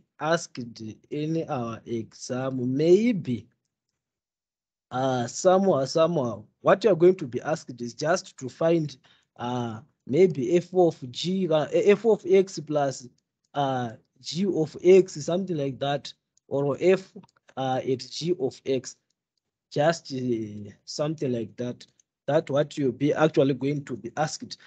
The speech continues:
So if I do this, it will be not fair enough. Maybe let me actually find some examples, uh, for you for the binary and unary operator so that, uh, we can actually go through those examples. So just give me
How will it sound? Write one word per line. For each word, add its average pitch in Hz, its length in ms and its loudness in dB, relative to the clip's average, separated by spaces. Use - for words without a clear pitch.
So 196 200 6
if 214 280 2
I 175 120 8
do 156 220 2
this, 156 320 -2
it 170 220 -2
will 143 100 -2
be 127 160 -2
not 160 220 0
fair 165 300 0
enough. 139 440 0
Maybe 143 420 2
let 175 260 0
me 180 440 4
actually 151 500 2
find 180 480 2
some 135 400 -4
examples, 147 880 -2
uh, 127 200 -4
for 135 320 0
you 180 400 4
for 143 260 -6
the 127 280 -4
binary 151 540 2
and 135 120 -2
unary 143 520 -4
operator 139 460 0
so 165 160 -2
that, 131 380 -2
uh, 127 360 0
we 123 120 0
can 127 240 -2
actually 135 400 0
go 143 240 0
through 143 300 -2
those 127 360 0
examples. 123 600 -4
So 180 140 6
just 156 340 -2
give 156 200 0
me 147 360 0